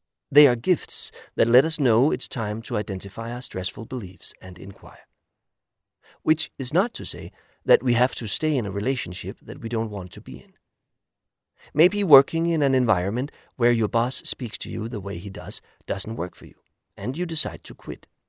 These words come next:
Maybe you end up divorcing Laura and never see her again. But afterwards, as you think about them, are you feeling stress or peace? That's the question. And that's what the work holds in store for us.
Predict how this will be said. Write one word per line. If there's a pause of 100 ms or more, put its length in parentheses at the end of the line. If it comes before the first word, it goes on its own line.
(680)
Maybe
you
end
up
divorcing
Laura (260)
and
never
see
her
again. (1300)
But (100)
afterwards, (320)
as
you
think
about
them, (460)
are
you
feeling
stress
or
peace? (800)
That's
the
question. (720)
And
that's
what
the
work
holds
in
store
for
us.